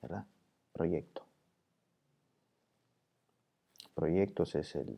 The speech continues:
la etiqueta en plural, pero proyecto se llama mi tipo de entrada. Entonces lo que vamos a hacer es, nos vamos un rato a nuestro editor de código. Muchos trabajan con Visual Studio Code, ¿no? Yo soy así un poco más de la vieja escuela, por eso me gusta usar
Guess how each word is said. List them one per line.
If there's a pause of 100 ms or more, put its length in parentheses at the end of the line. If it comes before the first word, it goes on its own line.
(340)
la
etiqueta
en
plural, (180)
pero
proyecto
se
llama
mi
tipo
de
entrada. (760)
Entonces
lo
que
vamos
a
hacer (400)
es,
nos
vamos
un
rato
a
nuestro
editor
de
código. (640)
Muchos
trabajan
con
Visual
Studio
Code,
¿no? (1000)
Yo
soy
así (120)
un
poco
más
de
la
vieja
escuela,
por
eso
me
gusta
usar